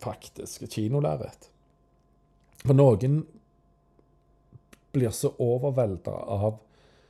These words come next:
skjermer, spesielt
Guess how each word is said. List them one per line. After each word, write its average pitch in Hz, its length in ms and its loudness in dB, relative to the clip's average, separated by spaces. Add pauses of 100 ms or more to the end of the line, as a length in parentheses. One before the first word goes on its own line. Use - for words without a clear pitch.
(840)
skjermer, 87 880 -4 (2750)
spesielt 120 720 -2